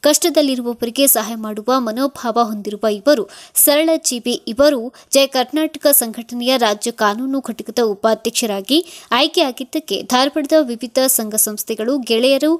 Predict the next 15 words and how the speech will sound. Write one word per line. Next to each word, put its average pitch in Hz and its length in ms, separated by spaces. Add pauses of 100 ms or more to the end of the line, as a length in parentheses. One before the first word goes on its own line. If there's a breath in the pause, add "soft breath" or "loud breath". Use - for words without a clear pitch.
(340 loud breath)
ಹಿತೈಷಿಗಳು 294 680
ಶುಭ - 340
ಕೋರಿದ್ದಾರೆ. 208 600 (2000 soft breath)
ಈ 269 100
ಸಂದರ್ಭದಲ್ಲಿ 330 680
ಜಯ 277 200
ಕರ್ನಾಟಕ 320 640
ಸಂಘಟನೆಯ 254 680
ಧಾರವಾಡ 247 540
ಜಿಲ್ಲಾಧ್ಯಕ್ಷರಾದ 214 960
ಸುಧೀರ್ 277 520
ಎಂ 226 220
ಮುದ್ದೋಳ್, 233 380 (320 loud breath)
ಮಾರುತಿ 294 560
ಬರ್ಕೇರ್, 240 580